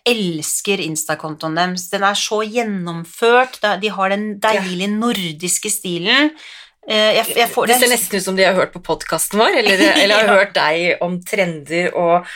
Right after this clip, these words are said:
Speaker 2: og hva som er, eh, inn i tjue tjueén.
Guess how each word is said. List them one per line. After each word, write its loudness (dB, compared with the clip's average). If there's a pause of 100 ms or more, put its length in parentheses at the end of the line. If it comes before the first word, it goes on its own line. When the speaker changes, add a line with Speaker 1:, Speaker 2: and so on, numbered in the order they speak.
(220)
Speaker 2:
og 0
hva 2
som -4
er, 2
eh, 0 (560)
inn 0
i -2
tjue -6
tjueén. 2